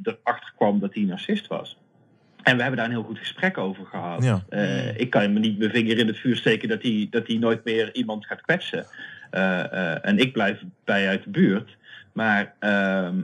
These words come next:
Speaker 1: eh, eh, er was wel conversatie mogelijk. En dan is er in ieder geval een basisvorm van respect.
Speaker 2: Ja.
Speaker 1: Weet je, eh,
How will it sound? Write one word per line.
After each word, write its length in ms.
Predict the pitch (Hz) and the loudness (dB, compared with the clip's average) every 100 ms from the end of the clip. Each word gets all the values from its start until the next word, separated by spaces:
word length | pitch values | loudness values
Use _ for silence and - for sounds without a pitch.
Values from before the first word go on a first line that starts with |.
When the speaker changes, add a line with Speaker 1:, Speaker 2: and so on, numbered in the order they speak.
| - | -6
Speaker 1:
eh, 320 | - 90 87 80 - | -6 -4 -2 -4 -4
eh, 340 | 85 85 - - - - - - | -6 -4 -6 -8 -12 -12 -12 -6
er 100 | - | 0
was 160 | 113 135 | 2 4
wel 160 | 180 | 4
conversatie 640 | 185 131 - 160 185 - 104 | 2 -2 -2 0 0 0 -4
mogelijk. 520 | 95 87 87 85 90 | -4 -6 -10 -12 -6
En 100 | 104 | -2
dan 140 | 127 | 0
is 120 | 151 143 | 0 0
er 60 | |
in 60 | - | 2
ieder 160 | 160 | 2
geval 260 | 160 135 127 | 2 2 0
een 120 | 110 | 0
basisvorm 720 | 104 139 185 - - 170 147 131 | 0 2 2 -2 -4 -4 -2 -2
van 180 | 127 104 | -4 -4
respect. 440 | - - 107 - _ _ _ - | -4 -2 -2 -4 _ _ _ -4
Speaker 2:
Ja. 200 | 110 98 | -2 0
Speaker 1:
Weet 120 | 127 | 0
je, 80 | 135 - | -2 0
eh, 220 | 110 | -2